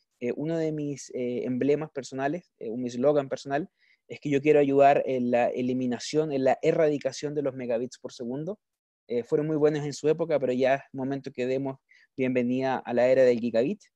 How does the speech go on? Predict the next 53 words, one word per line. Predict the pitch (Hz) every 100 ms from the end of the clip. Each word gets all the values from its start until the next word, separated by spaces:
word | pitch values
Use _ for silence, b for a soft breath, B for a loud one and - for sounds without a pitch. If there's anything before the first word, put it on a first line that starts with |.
| _ _ _
Y | 120
justamente | 135 123 127 131 127 131 107
en | 127
esta | 127 131
presentación | 117 127 120 117 131 127
les | 117
voy | 123
a | 123
mostrar | 123 - 131 - _ _
cómo | - 143 147
la | 135
era | 135
del | 131 127
gigabit | 120 120 131 -
es | -
posible | 123 - 127 127 123 127 -
en | 110 107
el |
caso | 107 123 127
de |
aquellos | 123 127 -
que | -
están | 131 127
en | 117
Lima. | 131 143 151 b b -
En | 123
Perú | 127 127 139
es |
aún | 127 127
más | 127 -
fácil, | 156 - 139
se | -
pueden | 120 123
conectar | 120 120 117 120
a |
Pit | 127 -
Perú, | 143 165 b b _
pero | 175 180 185
a | -
lo | 135
largo | 131 139 135
de | 127
toda | 127 131
Sudamérica | 139 123 131 131 123
hay | 120
diferentes | 123 120 120 120 -
puntos | 123 120 117
de |
intercambio | 120 117 107 113 117 117
donde | 113 110
también | 110 113
puedan | - 110
conectarse | 107 107 101 - 110 - 107